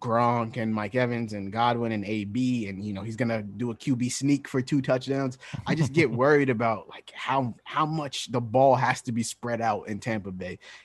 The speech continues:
Speaker 1: And so I don't, and Mike Evans is the, the prototype boomer bust kinda guy. Like, he'll give you fifty one week and then give you two the next. And so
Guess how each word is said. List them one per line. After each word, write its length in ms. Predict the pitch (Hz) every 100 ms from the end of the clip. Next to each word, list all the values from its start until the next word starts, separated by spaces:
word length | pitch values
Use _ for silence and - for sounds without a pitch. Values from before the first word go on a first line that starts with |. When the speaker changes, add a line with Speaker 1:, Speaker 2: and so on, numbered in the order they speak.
| -
Speaker 1:
And 120 | 107
so 200 | 110 101 -
I 120 | 113
don't, 160 | 139 131
and 120 | 117
Mike 220 | 131 135
Evans 320 | 139 143 123
is 80 | 110
the, 240 | 107 107 95 _
the 180 | 117 131 -
prototype 1080 | - - 170 190 185 170 143 127 - 147 151
boomer 500 | 120 117 139 139 131
bust 360 | 117 120 120 -
kinda 260 | 127 113
guy. 260 | 104 95 92 - -
Like, 120 | 131
he'll 100 | 220
give 180 | 175 139
you 80 |
fifty 500 | 117 - 233 220 185
one 300 | 160 147 180
week 300 | 196 254 - - - -
and 100 | 160
then 100 | 147
give 180 | 139 131
you 160 | 113 - -
two 200 | 156 117
the 80 | 104
next. 460 | 90 - - - -
And 180 | 135 131
so 240 | 127